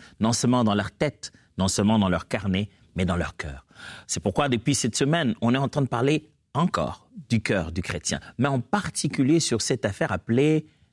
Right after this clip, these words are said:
blessure émotionnelle. Les blessures émotionnelles, c'est quoi ? On a appris ça au premier jour.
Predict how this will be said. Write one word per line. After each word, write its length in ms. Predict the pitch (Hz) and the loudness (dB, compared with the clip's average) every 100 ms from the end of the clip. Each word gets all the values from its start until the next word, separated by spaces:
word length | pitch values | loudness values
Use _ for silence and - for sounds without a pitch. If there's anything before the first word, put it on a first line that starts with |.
| _ - | _ -6
blessure 800 | 78 127 156 - - 156 160 - _ | 0 2 0 -2 2 2 2 0 _
émotionnelle. 800 | 123 110 98 - 67 60 50 53 - - _ | 2 4 2 0 -4 -6 -8 -12 -16 -20 _
Les 280 | 90 127 175 | 2 4 4
blessures 520 | 131 135 - 180 117 | 4 2 2 2 4
émotionnelles, 540 | 98 87 - 85 113 | 4 2 2 0 0
c'est 220 | 107 - 101 | 0 -2 -2
quoi ? 280 | - - - - - | -2 -4 -6 -18 -2
On 100 | 95 | 2
a 80 | 95 | 2
appris 240 | - 110 | 0 -2
ça 180 | - 143 | 0 0
au 60 | 113 | 0
premier 300 | - 85 78 | -2 -2 -4
jour. 340 | 76 53 | -8 -12